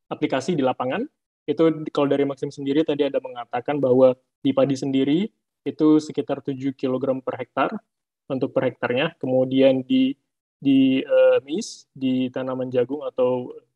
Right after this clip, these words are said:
tanaman jagung itu dis-, lebih sedikit, eh, lebih sedikit dan bisa jadi lebih banyak di enam sampai delapan kilogram per hektarnya, begitu.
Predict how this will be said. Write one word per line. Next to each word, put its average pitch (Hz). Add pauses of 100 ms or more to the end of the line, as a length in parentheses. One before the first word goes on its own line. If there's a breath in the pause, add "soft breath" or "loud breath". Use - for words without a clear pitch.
tanaman 131
jagung 147
itu 147
dis-, 135 (160)
lebih 135
sedikit, 135 (320)
eh, - (480)
lebih 143
sedikit 151
dan 160
bisa 151
jadi 139
lebih 131
banyak 135
di 135
enam 151
sampai 143
delapan 135 (160)
kilogram 131
per 123
hektarnya, 123 (480)
begitu. 131